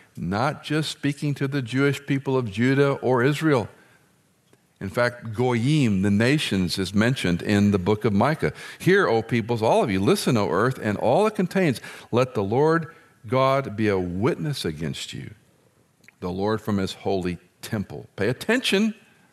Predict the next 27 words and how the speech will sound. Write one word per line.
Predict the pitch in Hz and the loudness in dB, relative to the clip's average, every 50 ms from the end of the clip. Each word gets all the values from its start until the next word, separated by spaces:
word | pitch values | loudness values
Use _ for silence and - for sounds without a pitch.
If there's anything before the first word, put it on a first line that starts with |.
| _ _ - - - _ _ _ _ _ - | _ _ -20 -20 -20 _ _ _ _ _ -10
Second | - - 139 143 - - - 98 | -4 -4 -2 -2 -2 -4 -4 -4
one, | 95 90 92 104 139 156 143 - _ _ - | -2 -2 -2 -2 -2 -4 -4 -8 _ _ -12
you | - 95 95 | -6 -4 -2
might | 92 98 92 - 80 | 0 0 0 -2 -2
hinge | 87 107 101 98 87 | -2 0 0 -2 -2
the | - 92 | -6 -6
book | 76 95 95 - - | -4 -4 -4 -4 -4
on, | 95 95 101 113 | -4 -4 -4 -2
chapter | - - 113 101 - - 92 | -2 0 0 0 -2 -4 -8
three, | - - 110 107 | -4 -2 -2 -2
verse | 92 90 95 95 90 - - | 0 0 -2 -2 -2 -4 -6
one. | 82 80 87 90 101 113 120 117 - - - - - - - - - _ - | -2 -2 0 2 2 2 0 -2 -6 -16 -20 -20 -20 -20 -20 -20 -20 _ -8
"And | - 98 | -4 -2
I | 98 101 | 0 0
said, | 104 - 131 123 - - | 0 2 2 2 2 0
'Hear | - - 131 147 175 180 165 151 127 120 107 - - - - - | 0 0 2 2 4 4 4 4 2 0 -2 -4 -10 -20 -14 -8
now, | 87 87 90 90 87 85 87 95 120 165 214 214 - - _ _ _ _ _ _ _ _ _ _ _ _ _ - | -4 -2 0 0 0 0 0 2 2 0 0 -2 -4 -10 _ _ _ _ _ _ _ _ _ _ _ _ _ -8
heads | - 101 95 87 - | -4 -4 -4 -2 -4
of | 92 80 | -6 -6
Jacob | - 90 85 82 82 - 170 180 - - - _ _ _ _ _ _ _ _ _ _ - | -2 -2 -2 -2 -2 -2 -4 -6 -6 -10 -20 _ _ _ _ _ _ _ _ _ _ -10
and | 87 90 90 | -8 -6 -4
rulers | 92 95 90 92 95 87 82 | -4 -4 -4 -4 -4 -2 -2
of | 95 82 | -4 -4
the | 82 80 | -4 -4
house | 82 90 90 85 - | -2 -2 -2 -2 -4
of | 98 82 80 | -6 -6 -4
Israel, | 87 85 85 104 120 143 156 | -4 -4 -2 -2 -2 -2 -2